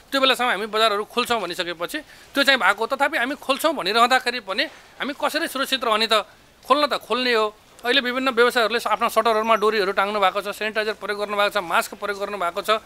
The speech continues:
अत्यन्त सुरक्षाका आफ्ना विधिहरू अपनाएर व्यवसायहरूले सटरहरू खोल्नु भएको छ। केही ठाउँहरूमा कमजोरी पनि भएका छन्, त्यसमा हामी माइकिङको माध्यमद्वारा हाम्रा कार्य समितिको तर्फबाट पनि हामी बजारहरूमा हिँडेका छौँ। म आफै पनि एउटा व्यवसायी हुँ,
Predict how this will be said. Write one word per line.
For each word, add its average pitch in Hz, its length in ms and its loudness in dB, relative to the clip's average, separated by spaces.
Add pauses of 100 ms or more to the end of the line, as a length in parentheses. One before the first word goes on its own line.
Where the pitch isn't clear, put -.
(320)
अत्यन्त 294 400 0
सुरक्षाका 226 1080 2 (280)
आफ्ना 226 320 -2
विधिहरू 202 340 -2
अपनाएर 202 600 -2 (160)
व्यवसायहरूले 220 400 2
सटरहरू 208 400 -2
खोल्नु 208 240 0
भएको 214 160 2
छ। - 240 -14
केही 277 160 2
ठाउँहरूमा 226 400 0
कमजोरी 220 400 2
पनि 226 160 -6
भएका 170 240 0
छन्, 240 160 -8 (380)
त्यसमा 269 240 0
हामी 226 180 0
माइकिङको 220 420 2
माध्यमद्वारा 220 520 0
हाम्रा 175 200 0
कार्य 208 200 -2
समितिको 214 340 -8
तर्फबाट 202 400 -2
पनि 208 160 -8
हामी 196 80 -6
बजारहरूमा 196 560 0
हिँडेका 190 300 0
छौँ। 220 160 -6
म - 340 -10
आफै 233 220 6
पनि 240 180 -4
एउटा 226 160 0
व्यवसायी 214 400 0
हुँ, 233 140 -4